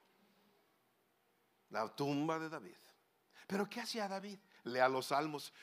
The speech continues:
"Señor, como el siervo está bramando por un vaso de agua, así clama mi alma por ti. Tengo hambre, tengo sed de ti.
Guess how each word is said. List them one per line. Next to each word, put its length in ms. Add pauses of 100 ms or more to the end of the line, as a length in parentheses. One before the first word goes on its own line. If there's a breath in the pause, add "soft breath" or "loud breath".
"Señor, 480
como 220
el 80
siervo 560
está 280
bramando 1040
por 120
un 200
vaso 380
de 80
agua, 240 (240 loud breath)
así 260 (160)
clama 640
mi 260
alma 360
por 240
ti. 280 (380 loud breath)
Tengo 720
hambre, 580
tengo 600
sed 640
de 120
ti. 260